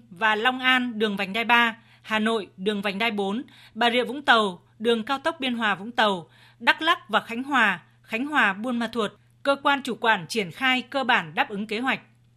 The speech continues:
Các dự án cao tốc khác như Tuyên Quang, Hà Giang, đoạn qua tỉnh Hà Giang, Cao Lãnh, An Hữu,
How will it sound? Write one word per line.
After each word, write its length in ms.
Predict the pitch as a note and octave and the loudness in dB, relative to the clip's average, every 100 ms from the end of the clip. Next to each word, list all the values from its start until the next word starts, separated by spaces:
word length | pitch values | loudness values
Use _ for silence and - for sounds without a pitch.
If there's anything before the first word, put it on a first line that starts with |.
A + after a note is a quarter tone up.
| _ _ | _ _
Các 140 | D#4 E4 | -2 -2
dự 100 | C4 | 0
án 220 | G#3+ A3+ | 0 0
cao 160 | D4+ D4 | -2 -2
tốc 180 | E4+ | -2
khác 320 | - E4+ F4+ C4+ | -4 -6 -6 -6
như 120 | C#4 | -6
Tuyên 260 | C#4 C#4 | -4 -6
Quang, 360 | C4 C#4+ C4+ B3+ | -2 2 2 2
Hà 240 | A3 G#3 | -2 -4
Giang, 320 | E3+ A#3+ B3 A3+ - | 0 0 0 -4 -6
đoạn 240 | A3 G#3+ | -2 -2
qua 160 | G#3 C4 | 2 2
tỉnh 220 | C4 G3 | 2 -6
Hà 160 | F#3 F3+ | -6 -4
Giang, 340 | G#3 A#3+ A#3 - _ - | 0 0 -2 -10 _ 0
Cao 180 | C4+ C4 | 2 2
Lãnh, 300 | B3+ B3 C#4 | -2 -2 -6
An 240 | B3+ B3 | -4 -4
Hữu, 340 | A#3+ B3 D#4+ | -4 -6 -10